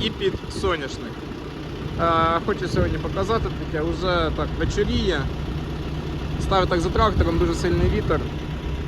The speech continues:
Уже сьогодні цілий день працюю, хочу на вечір показати. Ділянка під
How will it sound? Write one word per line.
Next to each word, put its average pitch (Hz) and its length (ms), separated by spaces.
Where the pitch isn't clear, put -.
Уже 175 180
сьогодні 170 460
цілий 180 260
день 165 160
працюю, 175 580
хочу 196 260
на 175 80
вечір 185 340
показати. 151 560
Ділянка 208 640
під 220 180